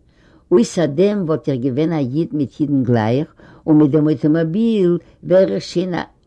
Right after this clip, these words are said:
א פון דעסוועגן פארט א ייד. "איר ווייסט, מיידל", האט לעווין געזאגט צו ציוויין,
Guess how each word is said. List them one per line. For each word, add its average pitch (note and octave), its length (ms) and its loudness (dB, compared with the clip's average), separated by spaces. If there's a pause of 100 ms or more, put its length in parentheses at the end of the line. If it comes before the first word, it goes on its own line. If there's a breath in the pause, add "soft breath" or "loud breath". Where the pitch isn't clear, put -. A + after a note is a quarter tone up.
(200)
א E3 140 2
פון D#3+ 300 -2
דעסוועגן F3+ 680 -2
פארט E3 400 -4
א B2+ 40 2
ייד. A2 320 -2 (600 soft breath)
"איר G#3 100 6
ווייסט, E3 400 2
מיידל", D#3+ 280 4 (240)
האט C3+ 160 -4
לעווין D3 320 -2
געזאגט C#3 300 -4
צו C3 140 -12
ציוויין, C#3 580 -2